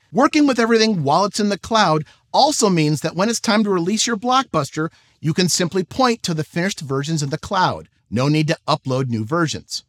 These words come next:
That's where principle three comes in. Propagation and distribution of assets is a published function.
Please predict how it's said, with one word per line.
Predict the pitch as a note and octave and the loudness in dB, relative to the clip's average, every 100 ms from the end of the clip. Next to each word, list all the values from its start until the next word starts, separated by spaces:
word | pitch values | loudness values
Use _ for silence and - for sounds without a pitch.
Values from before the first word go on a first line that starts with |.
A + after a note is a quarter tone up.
| _ | _
That's | A3 D4+ - | 0 0 0
where | C#4 | -2
principle | A#3+ A#3 A3+ A3+ | 0 0 -2 -4
three | - B3+ - | -2 -2 0
comes | - D3 A#2 | 2 2 2
in. | A2 - - | 2 0 -2
Propagation | - D#3 G#3 F#3 F#3 - G3 | 2 2 2 0 0 0 0
and | E3+ | 0
distribution | D3 E3 E3+ F3+ - | -2 -2 -4 -4 -4
of | F3+ F#3+ | -4 -2
assets | F#3+ - D3 C#3 - | -2 -2 -4 -4 -6
is | E3 D#3+ | -6 -4
a | A3 - | -4 -6
published | - B3 A3 D#3 - | -6 -2 -2 -4 -4
function. | A#2 G2 | -8 -8